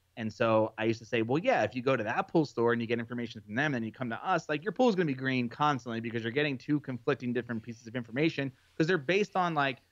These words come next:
chemistry, but different approaches." And so if you constantly go out there and try to learn, everyone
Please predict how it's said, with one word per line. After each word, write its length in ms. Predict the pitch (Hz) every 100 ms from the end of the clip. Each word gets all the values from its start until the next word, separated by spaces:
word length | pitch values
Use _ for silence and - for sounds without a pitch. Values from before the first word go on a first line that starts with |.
| _ _
chemistry, 720 | - 277 208 - 143 139 143 - _ -
but 120 | 131
different 240 | 170 156
approaches." 680 | 120 - 135 110 - - _ _ _ _ _ _ -
And 120 | 123
so 120 | 156
if 120 | 143 135
you 160 | 165 - - - -
constantly 540 | 196 226 - 190 165
go 120 | 147 147
out 160 | 135
there 140 | 135 127
and 80 |
try 140 | 117 131
to 60 |
learn, 520 | 113 123 120 101 92 95 _ _ _ 165
everyone 560 | 180 185 214 196 190